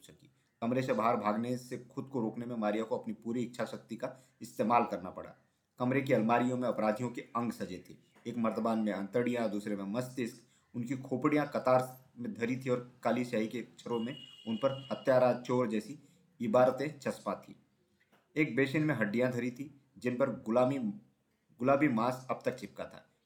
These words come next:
एक कोने में विशाल कंकाल रखा था। मैं उसे घूर कर देख रही थी, मारिया ने अपनी एक सहेली को लिखा। मुझे कंकाल हिलता लगा।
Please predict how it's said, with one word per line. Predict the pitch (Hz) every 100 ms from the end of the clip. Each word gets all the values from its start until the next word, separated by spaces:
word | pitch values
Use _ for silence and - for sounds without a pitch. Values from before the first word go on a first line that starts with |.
| 123
एक | 131
कोने | 131 131
में | 135
विशाल | 107 107 120
कंकाल | 120 101 98 120
रखा | 120 120
था। | 117 127 - _ _ 117
मैं | 139
उसे | 139 135
घूर | - 143 151
कर | 147
देख | 110 110
रही | 107 92
थी, | - -
मारिया | 104 117
ने | 120
अपनी | 113 113
एक | 104
सहेली | 110 104 101
को | 98
लिखा। | 92 - - _ _ _ _ 110
मुझे | 117
कंकाल | 120 113 131 123
हिलता | 107 101 110
लगा। | 90 -